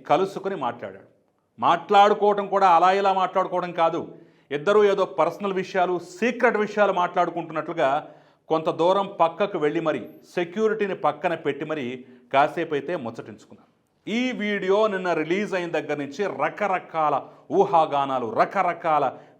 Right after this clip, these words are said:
వ్యాఖ్యానాలు అయితే వినిపిస్తున్నాయి. ఇదేంటి డబుల్ స్టాండర్డ్ ఏంటి? ఒక పక్క బీజేపీతో కలుస్తా ఉంటాడు చంద్రబాబు నాయుడు, మరో పక్క బీజేపీతో పొత్తులో ఉన్నటువంటి జనసేనను కూడా కలుపుకొని పొత్తులోకి వెళ్ళిపోయాడు. ఇప్పుడు కాంగ్రెస్తో కలవటం ఏంటి? ఇండియా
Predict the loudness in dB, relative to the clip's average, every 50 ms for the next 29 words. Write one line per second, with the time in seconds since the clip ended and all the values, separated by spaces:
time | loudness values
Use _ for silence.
0 | -16 -8 0 4 6 6 6 4 2 -4 -6 -2 -2 0 0 0 -2 -2 -2 -2
1 | -4 -4 -6 -6 -8 -8 -8 -10 -12 -14 -16 -20 -20 -20 -20 -20 _ _ _ _
2 | -20 _ _ _ _ _ _ -6 -2 -2 -2 -2 -4 -6 -6 -6 -6 -2 -2 0
3 | 0 0 -2 -2 -6 -6 -6 -4 -4 -4 -4 -6 -6 -6 -10 -12 -14 -14 -18 _
4 | _ _ _ _ _ _ -4 -4 -4 -4 -4 -4 -2 -2 -4 -2 -2 -2 -2 0
5 | -2 -2 -2 -4 -6 -6 -6 -2 -2 -2 -2 -2 -4 -4 -4 -4 -4 -4 -6 -8
6 | -6 -6 -8 -8 -4 -4 -4 -4 -4 -4 -8 -10 -10 -14 -18 -20 _ _ _ _
7 | 0 2 2 4 4 2 2 2 0 0 0 0 0 0 0 -2 -2 -2 -6 -4
8 | -2 -4 -4 -2 -2 -2 -2 -2 0 0 4 4 6 6 4 2 0 -2 -4 -4
9 | -4 -2 -2 -2 -2 -2 -2 -4 -4 -4 -4 -4 -4 -2 -2 -2 -2 0 0 0
10 | 0 0 -2 -4 -4 -4 -4 -6 -6 -6 -4 -4 -4 -4 -2 -4 -4 -6 -6 -6
11 | -6 -6 -6 -6 -8 -12 -18 -20 -20 _ _ _ _ _ _ -12 -10 -8 -4 -2
12 | -2 -2 -2 -2 -4 -6 -6 -6 -8 -6 -4 -4 -4 -4 -6 -8 -12 -12 -12 -14
13 | -16 -16 -18 _ _ _ _ _ _ _ _ _ _ -8 -8 -4 -2 2 4 6
14 | 6